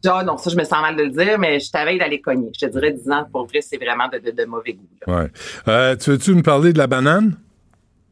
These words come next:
Speaker 1: Ben, écoute, hein, allons-y, on va finir ça un peu plus, euh, dans la légèreté, <laughs> je te dirais. Euh, il y a souvent, ben, je te parle beaucoup de, de tendances, hein, sur les médias sociaux.
Speaker 2: Mm.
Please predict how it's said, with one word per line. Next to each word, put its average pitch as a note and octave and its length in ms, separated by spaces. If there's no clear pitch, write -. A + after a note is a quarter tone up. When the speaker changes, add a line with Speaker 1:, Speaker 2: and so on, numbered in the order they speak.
Speaker 1:
Ben, G#3+ 220
écoute, A3+ 340
hein, G3 380
allons-y, F3 360
on G#3 60
va F3 100
finir D#3 300
ça - 160
un F#3+ 60
peu F3+ 120
plus, F3 300
euh, C#3 240
dans B2 160
la C3 100
légèreté, D3+ 560
<laughs> - 160
je - 180
te F3 300
dirais. F#3+ 300
Euh, E3+ 120
il F3 60
y F3 60
a F3+ 40
souvent, F3+ 240
ben, C#3+ 200
je C3 60
te D3 60
parle C#3 260
beaucoup C#3+ 180
de, D3 120
de C3 140
tendances, C#3+ 720
hein, C3+ 100
sur C3 200
les C3 120
médias C#3+ 300
sociaux. D3+ 420
Speaker 2:
Mm. G#2+ 240